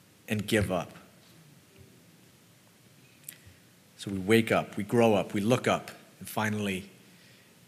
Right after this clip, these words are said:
get up. Verses twelve and thirteen.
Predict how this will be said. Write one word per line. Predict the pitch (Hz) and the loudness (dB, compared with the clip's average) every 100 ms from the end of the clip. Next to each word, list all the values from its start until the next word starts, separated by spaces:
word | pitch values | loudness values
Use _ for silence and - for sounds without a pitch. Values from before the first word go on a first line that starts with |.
| - | -8
get | - 107 | -2 0
up. | - - - - - - - - - - - - - _ _ - - - - - - - - - - | -2 -8 -16 -18 -20 -20 -20 -20 -20 -20 -20 -20 -20 _ _ -20 -20 -20 -20 -20 -20 -20 -20 -20 -4
Verses | 104 98 104 | 0 0 0
twelve | - 113 110 | 2 6 6
and | 110 107 | 6 2
thirteen. | 107 101 98 80 | 2 2 -2 -4